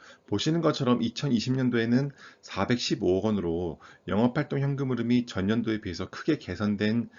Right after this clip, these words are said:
어, 점을 보이고 있지만 다시 이천이십일 년도를 살펴보면은 마이너스 육백칠십칠억 원으로 최근 오 년 동안 가장 큰 폭의 영업활동, 어, 마이너스 현금 흐름을 보이는 것을 알 수가 있어요.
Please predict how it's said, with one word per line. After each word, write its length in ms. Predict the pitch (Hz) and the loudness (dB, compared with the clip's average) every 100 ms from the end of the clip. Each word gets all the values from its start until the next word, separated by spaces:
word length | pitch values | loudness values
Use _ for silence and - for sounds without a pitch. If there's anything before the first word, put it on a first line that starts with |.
| - - | -20 -12
어, 120 | 87 | -8
점을 300 | - 92 107 | -2 2 2
보이고 340 | 107 90 92 87 | 2 -2 -2 -4
있지만 520 | - 90 107 92 73 - - - - | -4 0 2 2 -2 -12 -20 -20 -6
다시 560 | 107 - - 131 127 | -6 -4 -2 0 0
이천이십일 840 | 95 101 117 - 165 151 117 127 143 | 0 0 -2 -2 -2 0 0 0 0
년도를 360 | 143 123 120 123 | 0 0 0 0
살펴보면은 800 | 139 160 95 85 90 110 87 - - - - | -2 -6 -4 -4 0 0 -2 -6 -14 -20 -4
마이너스 580 | 85 95 123 143 - 123 | 2 4 4 0 -2 -2
육백칠십칠억 1080 | 95 90 _ 127 120 160 143 - - 165 | -2 -4 _ -2 0 -4 -6 -6 -2 0
원으로 560 | 151 123 92 95 92 78 - - | 2 2 2 2 0 -4 -14 -18
최근 320 | - 170 175 - | -6 -2 -2 0
오 180 | 101 | 2
년 200 | 113 139 | 4 2
동안 240 | 127 117 113 | 2 0 0
가장 460 | 98 95 - 117 | -4 -4 0 0
큰 200 | 120 160 | 0 -6
폭의 380 | - 127 123 117 | -6 -4 0 0
영업활동, 760 | 110 90 107 113 101 - 135 160 - - - | 0 0 -2 -2 -4 -2 -4 -4 -12 -18 -8
어, 80 | |
마이너스 560 | 85 85 98 123 120 123 | 0 4 6 6 4 2
현금 300 | 123 117 113 | 2 2 0
흐름을 420 | 101 98 101 98 | -2 0 0 -2
보이는 340 | - 90 92 98 | -4 -4 -4 -4
것을 300 | 87 - - | -6 -6 -6
알 100 | - | -6
수가 320 | - - 85 | -8 -6 -6
있어요. 560 | 73 - 98 80 73 | -6 -2 -2 0 -2